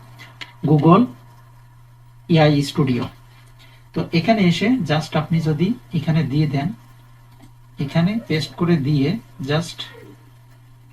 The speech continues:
এই তীরে ক্লিক করেন, তাহলে আপনার জন্য খুব সহজেই এবং একদম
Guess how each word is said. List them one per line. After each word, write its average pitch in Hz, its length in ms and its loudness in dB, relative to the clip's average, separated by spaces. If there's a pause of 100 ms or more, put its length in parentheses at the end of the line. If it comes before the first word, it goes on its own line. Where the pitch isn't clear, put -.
(260)
এই 147 100 0 (920)
তীরে 160 260 4
ক্লিক 180 260 2
করেন, 165 200 0 (500)
তাহলে 156 240 0
আপনার 151 300 -4
জন্য 180 160 -2 (180)
খুব 180 160 0 (240)
সহজেই 175 540 2 (220)
এবং 135 140 -4 (420)
একদম 147 340 -4